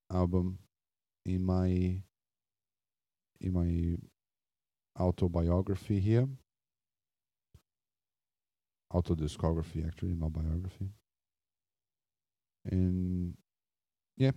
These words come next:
if you never heard of it, give it some time. It's probably not so novel to you, ever, you know, because that's a very influential album,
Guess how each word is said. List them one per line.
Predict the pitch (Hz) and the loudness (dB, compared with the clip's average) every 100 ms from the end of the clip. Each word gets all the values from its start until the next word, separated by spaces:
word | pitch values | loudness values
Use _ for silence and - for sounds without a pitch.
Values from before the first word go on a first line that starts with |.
| - | -4
if | 113 | -2
you | 113 | 2
never | 110 107 | 4 4
heard | 98 113 131 - _ _ _ | 6 4 4 -4 _ _ _
of | 127 120 | -6 0
it, | 147 170 - _ _ _ _ _ _ _ _ _ - | 2 2 -4 _ _ _ _ _ _ _ _ _ 2
give | 151 | 4
it | 151 | 4
some | - 101 | 2 0
time. | 101 110 143 170 - _ _ _ _ _ _ - _ _ _ - | 2 2 0 -2 -8 _ _ _ _ _ _ -20 _ _ _ -20
It's | - | 0
probably | 123 117 | 4 4
not | 101 98 98 90 80 _ | 4 4 4 0 -10 _
so | - - 101 98 98 95 92 | -12 0 4 6 6 4 2
novel | 87 85 87 98 107 113 _ _ _ _ _ _ _ _ _ _ - | 4 4 4 4 4 0 _ _ _ _ _ _ _ _ _ _ -6
to | - | 0
you, | 95 117 143 120 | 4 6 4 0
ever, | 104 92 - 92 87 | -4 -4 -4 -8 -8
you | - | -2
know, | 95 104 110 - | 0 0 -2 -10
because | - 92 85 | -2 -2 0
that's | 87 87 85 | -2 -2 0
a | 85 | 0
very | 87 87 | 2 2
influential | 85 - 82 85 82 82 | 0 0 0 0 0 0
album, | 82 82 | 0 -4